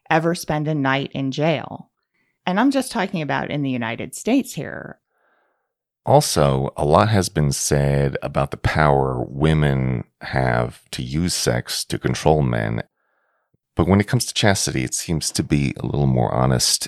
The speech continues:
Speaker 2: as far as, like, there's no manipulation there. There's an honest effort to control the male. And there are visual displays of that empowerment, the, um,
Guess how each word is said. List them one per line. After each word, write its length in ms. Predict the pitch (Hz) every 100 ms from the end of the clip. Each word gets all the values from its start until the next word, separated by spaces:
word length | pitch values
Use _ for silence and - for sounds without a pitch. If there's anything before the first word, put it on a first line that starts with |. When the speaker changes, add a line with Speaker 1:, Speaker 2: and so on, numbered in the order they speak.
| -
Speaker 2:
as 360 | 60 62 - -
far 340 | - 69 64
as, 160 | 58 -
like, 160 | 60 - _ _ _ _ _
there's 300 | - 58 67
no 340 | 60 55 50 - _ _ -
manipulation 800 | 71 64 65 - 60 69 - 62
there. 120 | 55
There's 240 | - - -
an 240 | - 120 -
honest 520 | - 57 - - - _ _ _
effort 400 | 65 64 - 58
to 140 | - 62
control 500 | - 50 - 64 64
the 100 | 50
male. 400 | 50 50 - - _ _ _ _ _ _ _ _ _ _ _ _ _ _ _ _ _ _
And 380 | 69 67 64 64
there 180 | 67 50
are 220 | 64 62
visual 380 | 67 - 62 64
displays 640 | 62 - 76 87 82 -
of 200 | 57 -
that 380 | 53 53 53 _ -
empowerment, 840 | - - 55 53 55 52 - - -
the, 340 | 55 - -
um, 360 | 55 53 50